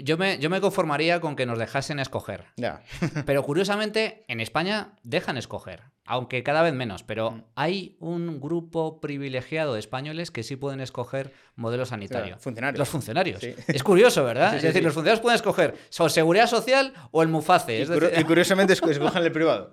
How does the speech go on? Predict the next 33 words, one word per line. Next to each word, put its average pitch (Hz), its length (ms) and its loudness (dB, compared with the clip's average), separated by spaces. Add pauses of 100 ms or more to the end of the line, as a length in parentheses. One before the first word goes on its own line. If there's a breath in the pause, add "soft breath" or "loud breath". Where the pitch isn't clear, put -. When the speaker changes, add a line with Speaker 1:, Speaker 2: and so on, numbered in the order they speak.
(120)
Speaker 1:
<laughs> - 140 -6
Y 202 120 2
curiosamente, 226 640 4
más 196 140 6
del 208 100 2
noventa 208 280 4
por 190 100 2
ciento 226 340 2
escoge 165 340 -2
el 165 60 -2
privado. 131 360 0 (480 loud breath)
Por 135 140 -2
cierto, 160 520 0 (240)
este 185 500 4
sistema 190 380 -2
es - 120 -6
justo - 640 0
el 127 180 -4
que 123 100 -2
ahora 165 200 4
se 165 140 -2
quiere 143 240 -2
cargar, 139 540 0
eh, 104 380 -6
la 98 120 -6
ministra 107 320 -6
de 113 60 -4
Trabajo, 120 640 -2
Yolanda 107 400 -8
Díaz. 95 340 -10
Eh, 101 340 -12 (280 soft breath)
ni 131 180 -4
siquiera 156 680 -4